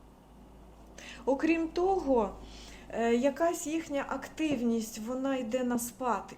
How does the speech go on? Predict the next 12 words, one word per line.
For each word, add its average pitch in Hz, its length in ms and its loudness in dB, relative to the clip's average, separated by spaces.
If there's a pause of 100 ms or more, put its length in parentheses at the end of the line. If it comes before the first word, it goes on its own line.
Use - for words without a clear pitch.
і 226 80 -4
в 220 80 -8
пасив. 233 600 -4 (1200)
Стратегія 285 800 2
якась 233 420 0
буде 226 240 -2
в 233 80 -2
них 247 240 -4
невдала, 220 760 0 (280)
що 269 200 -2
приведе 254 540 0 (100)
їх 254 520 -4